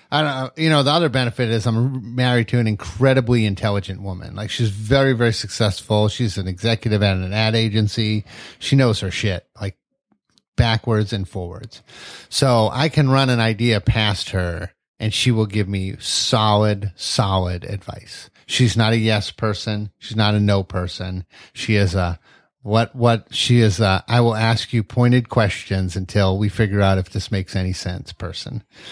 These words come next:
And so some of the ideas start there, you know, and, and even if they don't get approval, and she's also smart enough to say, "Well, I don't really know about bulletproof vests. Maybe you should ask someone who's involved in them, you know?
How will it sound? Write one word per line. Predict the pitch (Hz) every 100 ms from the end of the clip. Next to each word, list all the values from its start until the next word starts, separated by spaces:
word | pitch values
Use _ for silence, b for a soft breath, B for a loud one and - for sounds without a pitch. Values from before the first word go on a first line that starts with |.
| B B B B -
And | 143 135 139 135 131
so | - 165 151
some | - 160
of | 170
the | 156
ideas | 151 156 160 -
start | - 135 143 127
there, | 156 - 95 -
you | 107
know, | 104 107 131 127 b b b b _
and, | 123 120 117 113 113 113 - _ _ _ _ _ _ _ _ -
and | 120 117 _ -
even | 196 196 190
if | 165 -
they | 143
don't | 143 147 135
get | 135 131 -
approval, | 117 - 147 135 139
and | 147
she's | - 135
also | 175 170 143
smart | - 131 127
enough | 117 113
to | 110
say, | - 107
"Well, | 104 101
I |
don't | 107 101
really | 113 117
know | 127 202 143
about | 92 92 -
bulletproof | 95 92 - 92
vests. | 90 87 - -
Maybe | 107 110 110
you | 110
should | - 117 104 -
ask | - 107 107
someone | 113 107 113
who's | 113 117
involved | 113 110 143 120 104
in | -
them, | -
you | 117
know? | 104 113 123